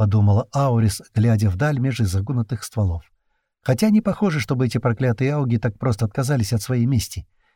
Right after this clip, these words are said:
Ведь я убила старейшину рода, а они теперь будут за него мстить. Странно, что они до сих пор меня не нашли. Либо я забралась ночью слишком далеко, либо зашла уже на землю чужого племени, и они не стали меня преследовать.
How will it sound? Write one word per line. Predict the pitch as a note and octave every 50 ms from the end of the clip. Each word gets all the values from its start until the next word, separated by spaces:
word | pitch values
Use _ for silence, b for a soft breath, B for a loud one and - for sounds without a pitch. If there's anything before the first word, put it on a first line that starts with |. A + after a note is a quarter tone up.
| _ -
Ведь | D#3 D#3 - D#3
я | D3+ D3+ D#3
убила | D#3 B2+ C#3 D3+ D3+ D#3+
старейшину | C#3 - - C3+ B2 A#2+ A#2+ - - C#3+ D3 D3
рода, | C#3+ A#2 G2+ G#2+ B2 A#2 b b b b b b
а | - A2 A#2
они | A2 G#2+ A#2 B2+ B2+
теперь | - D#3+ - E3+ E3+ E3
будут | C3+ G#2 G2+ G#2+ A2 C#3 A#2+
за | G2+ A#2+ G#2+
него | G2+ G2+ A2 A#2
мстить. | A2 G2 - - - F#2+ D#2 - - _ _ _ _ _ _ _ _
Странно, | - - - C3+ C#3+ C#3 A#2 G2+ E2 D2+ - - _ _ _ _
что | - - - - C3+
они | C3 B2+ B2+
до | A#2 A#2+ A2
сих | - B2+ A2 -
пор | C3+ B2 A#2
меня | A#2+ A#2+ A#2+ A#2+
не | B2 A#2+
нашли. | B2 A#2 - - G2 E2 D2+ - _ _ _ _ _ _ -
Либо | - A#2 C3 B2 A2+ A#2
я | A#2 A#2
забралась | G#2 A2+ G#2+ A2 A2+ A#2 A#2 A2 G2+ -
ночью | A#2+ A2 G2+ - A2+
слишком | - - A#2 G#2 - - G2+ F#2+
далеко, | F#2 F#2 F#2+ G2 - D#3+ D#3+ C#3+ G#2+ b b b b b b
либо | b B2 C#3 C#3+ D3 F3
зашла | D3+ F#3 F3+ - - C#3 C#3+
уже | D3+ C#3 C#3+ D#3
на | D#3+ D#3+ D#3+
землю | C#3 A#2+ B2 A#2+ B2 C#3 C3+
чужого | - C#3 A2+ A2 A#2 B2 C#3
племени, | B2 C#3 C3+ A#2 G#2+ A2 A2+ A#2 A#2+ A2+ _ _ _ _ _ _
и | - A2
они | A2+ A2 A2 A2+ A2+
не | B2+ D3
стали | - - - B2 A2 A#2
меня | A#2+ B2+ B2+ B2
преследовать. | - B2+ A2+ - - B2+ B2 A#2 A#2 A#2 A2 -